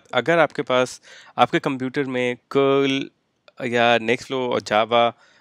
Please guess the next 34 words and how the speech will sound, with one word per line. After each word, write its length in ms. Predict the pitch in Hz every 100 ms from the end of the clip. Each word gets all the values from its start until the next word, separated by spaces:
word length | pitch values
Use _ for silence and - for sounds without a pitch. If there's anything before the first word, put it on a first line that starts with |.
| _
और 320 | 117 113 113 -
Python, 520 | 123 135 147 143 139
Pip 240 | 127 131 131 _ _ _ -
पहले 200 | 120 147
से 120 | 160
इंस्टॉल्ड 400 | 131 - 123 120
है, 180 | 120 117
तो 140 | 127
आप, 160 | 120 - _ -
आपके 260 | 123 - 131
लिए 160 | 131
getting 280 | 113 117 131
started 360 | - 113 120 117 110 _ _ _ -
बहुत 220 | 107 123 -
ईजी 260 | 113 117
है। 200 | 104 95 -
आपको 380 | 107 - - 117
बस 180 | 113
Nextflow 360 | - 107 - 151
इंस्टॉल 320 | 135 - 123
करना 240 | 117 113 113
है 200 | 113 113 - - -
और 120 | 117 117
आप 100 | -
कोई 160 | 143
भी 120 | 139
एनएफ़ 200 | 139 120
कोर 180 | - 123
की 100 | -
पाइपलाइन 420 | 120 110 120 113
रन 120 | 107 113
कर 140 | -
सकते 300 | - - -
हैं। 180 | 107